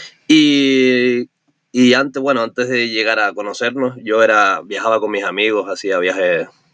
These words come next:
eh, low cost, así por Europa, tampoco algo como a su nivel. Y, y aquí en Canarias se lleva mucho el rollito de las furgos, camper, y siempre tuve ese gusanillo en el cuerpo y vamos,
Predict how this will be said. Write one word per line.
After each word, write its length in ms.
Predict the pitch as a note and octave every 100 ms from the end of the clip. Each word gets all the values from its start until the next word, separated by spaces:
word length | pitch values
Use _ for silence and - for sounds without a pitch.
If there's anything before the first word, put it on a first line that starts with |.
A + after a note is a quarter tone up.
| _ -
eh, 180 | F#2+ F2+
low 240 | G2+ F#2+
cost, 300 | - G#2 G2+
así 240 | G2 -
por 140 | F2+ F2+
Europa, 400 | F2 G#2 - E2+
tampoco 680 | E2 D#2+ F#2 F#2 E2+ D#2+ - - - - -
algo 920 | - F#2 F2+ E2+ E2+ D#2+ D#2 - - - _ _ - - - - -
como 260 | - G#2 G2+
a 60 |
su 140 | G#2 A2
nivel. 400 | F#2+ G2+ A#2 - _ _ _ _ _ _ _ _ -
Y, 760 | D3+ C#3+ C#3 C3+ C3 B2 B2 A2+
y 100 | B2+
aquí 180 | A#2 A2+
en 80 | C#3
Canarias 300 | C3+ C3 C3
se 60 | C3
lleva 140 | B2
mucho 680 | A#2 A#2+ A#2+ A2+ A2 G#2+ G#2
el 260 | G2+ G2 F#2
rollito 400 | G2 G#2+ G2+ G2
de 240 | F#2+ F2+
las 180 | F2 E2+
furgos, 420 | G#2+ G#2+ F#2+ F#2
camper, 520 | G#2+ A2+ A#2+ G#2+ G#2
y 300 | G2+ F#2+ F#2 F2 - - -
siempre 360 | - A2 A2
tuve 240 | F#2+ G#2+ G2+
ese 180 | - G2+
gusanillo 960 | F#2+ - F#2 G2+ A2 G2 F2+ E2 D2 _ _ _ - _ _ _ _ _ -
en 80 | A#2+
el 100 | G#2
cuerpo 400 | F2+ A2 B2 B2+
y 80 | G#2
vamos, 340 | G2 F2+ E2+